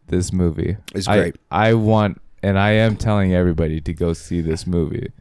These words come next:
Speaker 2: I will watch it again. I will watch, I will recommend it to anybody to do it. Like, I, like, when it's a nine out of ten for me,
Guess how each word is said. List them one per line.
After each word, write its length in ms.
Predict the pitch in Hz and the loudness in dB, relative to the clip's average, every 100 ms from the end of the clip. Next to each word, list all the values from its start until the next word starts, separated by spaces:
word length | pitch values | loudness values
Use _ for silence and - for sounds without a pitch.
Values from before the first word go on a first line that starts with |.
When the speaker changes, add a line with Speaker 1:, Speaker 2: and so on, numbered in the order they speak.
| 107 | -2
Speaker 2:
I 120 | 117 | 0
will 300 | 107 120 135 | 2 2 2
watch 340 | 113 110 120 | 4 2 2
it 80 | 113 | -2
again. 320 | 95 95 95 | -2 -2 0
I 100 | 95 | 0
will 360 | 87 90 87 87 - | 0 0 -2 -4 -10
watch, 460 | 87 92 95 - | -2 0 0 -4
I 80 | 101 | -4
will 200 | 90 90 | -2 -2
recommend 440 | 92 95 110 95 95 | 0 0 2 0 0
it 100 | 90 | 0
to 140 | - - - | -4 -4 -6
anybody 460 | 101 104 98 98 98 | -2 0 0 -2 -2
to 80 | |
do 220 | 92 95 98 | -2 0 0
it. 160 | 98 - - - | -2 -6 -20 -6
Like, 120 | 104 | -4
I, 200 | 104 135 | 0 0
like, 320 | 131 139 - - - | 2 0 -2 -14 -12
when 140 | 120 151 | -2 0
it's 100 | 233 | 2
a 60 | |
nine 220 | 190 147 147 | 0 2 2
out 120 | 143 | 0
of 60 | 131 | 0
ten 280 | 131 120 135 | 0 -2 -2
for 160 | 151 | -2
me, 280 | 147 156 160 | -2 -2 -2